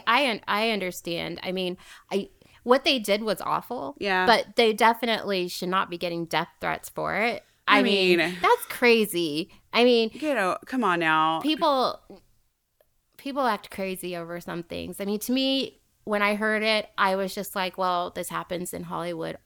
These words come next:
Speaker 1: all
Speaker 2: All the
Speaker 1: the time.
Speaker 2: time.
Speaker 1: There's so many other people that are probably like, 'Thank God I didn't get caught.'"
Speaker 2: I mean,
Speaker 1: you know?
Speaker 2: let's talk about just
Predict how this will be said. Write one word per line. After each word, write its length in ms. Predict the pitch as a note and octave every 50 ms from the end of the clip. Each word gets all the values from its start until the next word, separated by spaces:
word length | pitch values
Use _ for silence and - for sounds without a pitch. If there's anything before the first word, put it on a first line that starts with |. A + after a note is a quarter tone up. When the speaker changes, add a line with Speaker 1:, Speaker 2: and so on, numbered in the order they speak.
| _ _
Speaker 1:
all 200 | - F3 F3 E3+
Speaker 2:
All 180 | E3+ F3 F3 E3+
the 80 | E3
Speaker 1:
the 100 | F3 F#3
time. 500 | G3 F#3+ F#3 F3+ F3 E3+ E3 D#3+ D#3 D3+ D3+ D#3
Speaker 2:
time. 120 | E3 F3 -
Speaker 1:
There's 160 | G3+ F3+ -
so 120 | - G#3
many 280 | F#3 F#3+ G3 G3 F#3+ F#3+
other 200 | F#3 F3 F3+ F#3
people 580 | F#3 G3+ G3 G3 - G3+ G#3 G#3+ A#3 A#3 A#3 - _ _ _ _ _ _ _ _ _ _ _
that 120 | - F3+ F3+
are 80 | F3
probably 200 | F#3+ G3 F#3+ F#3
like, 200 | F3+ D#3+ D#3 - -
'Thank 220 | F3 F3 G3+ -
God 400 | - G3+ G#3 G3+ G3+ G3+ G3+ G3
I 180 | - - F3 F#3
didn't 180 | F#3 F3 E3+ D#3+
get 140 | D#3+ D3
caught.'" 320 | - - D#3 C3+ D3+ D3 - _ _
Speaker 2:
I 60 | D#4+
mean, 180 | E4+ F#4 F4+ -
Speaker 1:
you 100 | G3 F#3+
know? 180 | F#3+ G3 F#3+ G3
Speaker 2:
let's 200 | - F#4 F#4 -
talk 200 | - D#4 D#4+ D4+
about 360 | D#4 C#4 C4 B3 A#3 - - - - - - B3+ G#3 - A3 A3+
just 280 | C4+ D4 C#4 - -